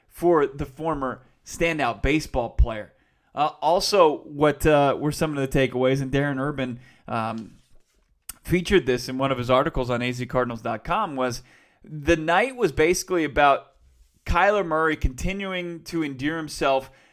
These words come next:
to the Arizona Cardinals, his teammates. His rookie class teammates were down there on the field with him, Byron Murphy, uh, I'm sure Andy Isabella, Hakeem Butler. Th-, there was just a big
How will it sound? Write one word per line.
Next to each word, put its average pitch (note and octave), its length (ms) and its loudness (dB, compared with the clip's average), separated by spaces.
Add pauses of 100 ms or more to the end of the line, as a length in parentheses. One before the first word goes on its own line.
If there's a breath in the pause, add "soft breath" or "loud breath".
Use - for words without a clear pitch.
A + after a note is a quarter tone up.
(140 soft breath)
to F3+ 520 -2
the C#3 200 -4
Arizona D3+ 420 -2
Cardinals, C#3+ 380 -2
his A#2+ 140 -12
teammates. C3 720 -6 (340)
His C#3+ 160 -4
rookie F3+ 320 0
class D3+ 380 2
teammates D#3 460 -4
were C3 80 -4
down C#3+ 280 -2
there D#3 120 -4
on C#3 120 -2
the B2+ 60 -6
field D3+ 360 0
with B2 160 -2
him, C3 140 -8
Byron C3 380 0
Murphy, B2+ 560 -6 (280 soft breath)
uh, A#2 520 -2
I'm C3 140 -8
sure C#3+ 200 -6
Andy C#3 300 -6
Isabella, B2+ 760 0 (640)
Hakeem C#3+ 380 -4
Butler. C#3 340 0 (360 soft breath)
Th-, C3+ 160 -14
there F3 140 4
was E3+ 160 2
just E3+ 280 -2
a C#3 100 0
big E3+ 480 0